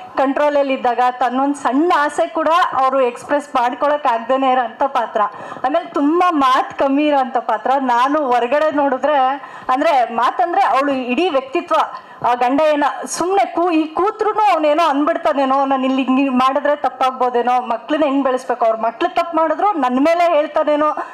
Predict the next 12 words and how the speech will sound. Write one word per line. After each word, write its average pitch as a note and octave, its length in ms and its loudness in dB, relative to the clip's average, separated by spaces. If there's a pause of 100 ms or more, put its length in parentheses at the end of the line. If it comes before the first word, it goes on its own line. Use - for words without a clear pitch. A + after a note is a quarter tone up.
(200)
ಅಷ್ಟು D#4 440 -2
ಭಯದ D4+ 340 2
ಕ್ಯಾರೆಕ್ಟ್ರು. C4+ 400 0
ಆದ್ರೆ C4 360 0
ನಾನು C#4+ 300 0
ಹೊರಗಡೆ C#4 420 0
ಹಂಗಲ್ಲ. B3 280 0 (520)
ಆದ್ರೆ C4+ 240 2
ಫಸ್ಟು D4 440 -4 (480)
ದಿನ C#4+ 140 2 (140)
ಹೋದ D4 300 2
ತಕ್ಷಣ D#4 280 -2